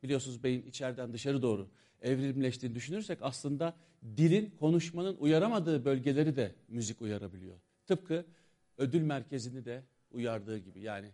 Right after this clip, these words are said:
seks sırasında çikolata yerken, kokain çekerken, kim çekiyorsa, e, bu merkezlerin, e, uyarılmasına yol açıyor. Bir başka şey, e, hareketlerimizi belirleyen, hareketlerin reprezentasyonu, işte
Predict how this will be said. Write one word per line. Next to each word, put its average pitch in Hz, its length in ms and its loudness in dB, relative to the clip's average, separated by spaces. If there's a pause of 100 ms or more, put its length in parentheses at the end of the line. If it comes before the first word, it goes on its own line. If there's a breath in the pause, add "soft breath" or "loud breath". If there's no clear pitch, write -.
seks 127 320 -8
sırasında 123 400 -8
çikolata 123 380 -4
yerken, 120 420 -2 (260 soft breath)
kokain 123 400 -2
çekerken, 120 640 -6 (340)
kim 107 240 -8 (100)
çekiyorsa, 107 540 -12 (440 soft breath)
e, 113 380 2 (140)
bu 165 180 6
merkezlerin, 151 760 0 (480)
e, 131 220 2
uyarılmasına 156 840 6 (120)
yol 104 140 -4
açıyor. 107 280 -14
Bir 247 100 -2
başka 220 340 0
şey, 160 240 -6 (920)
e, 139 460 4 (880)
hareketlerimizi 214 1000 4
belirleyen, 139 400 4
hareketlerin 180 640 2
reprezentasyonu, 160 960 0
işte 165 200 -4